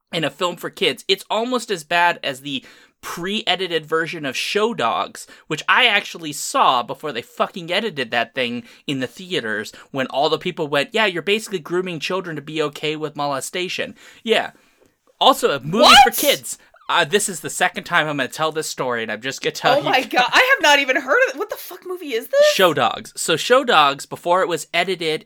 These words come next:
Speaker 1: and resubmitted in theaters, had a, so the, the premise of Show Dogs, very bri-, briefly, it's a Rottweiler who's, like, rough and tumble street dog who, like, works for the police, basically, and he's, like, a, a dog police. And he gets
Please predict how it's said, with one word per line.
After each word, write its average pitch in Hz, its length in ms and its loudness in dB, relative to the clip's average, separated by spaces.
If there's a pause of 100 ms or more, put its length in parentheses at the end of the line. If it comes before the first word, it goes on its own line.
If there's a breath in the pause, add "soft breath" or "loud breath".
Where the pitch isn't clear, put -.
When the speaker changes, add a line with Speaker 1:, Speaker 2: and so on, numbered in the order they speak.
Speaker 1:
and 131 220 -4
resubmitted 139 800 -8
in 120 120 -6
theaters, 101 720 -10 (300 soft breath)
had 160 340 2
a, 147 220 -2
so 160 180 2
the, 139 140 -6 (140)
the 151 80 0
premise 262 280 2
of 185 80 -10
Show 143 160 2
Dogs, 123 200 -2
very 156 140 0
bri-, 156 200 -2 (100)
briefly, 110 380 -8
it's 110 140 -6
a 120 80 -6
Rottweiler 143 680 2
who's, 117 180 -10
like, 107 220 -8 (100)
rough 120 280 -6
and 120 120 -12
tumble 120 360 -6
street - 420 -10
dog 120 300 -2
who, 120 80 -8
like, 113 240 -10
works 117 340 -6
for - 140 -10
the 113 80 -16
police, - 400 -12
basically, 113 520 -8
and 120 120 -10
he's, 113 140 -10
like, 117 160 -4
a, 120 120 -8 (140)
a 123 80 -4
dog 120 340 -2
police. - 380 -10 (480 loud breath)
And 135 120 -4
he 147 100 2
gets 156 320 0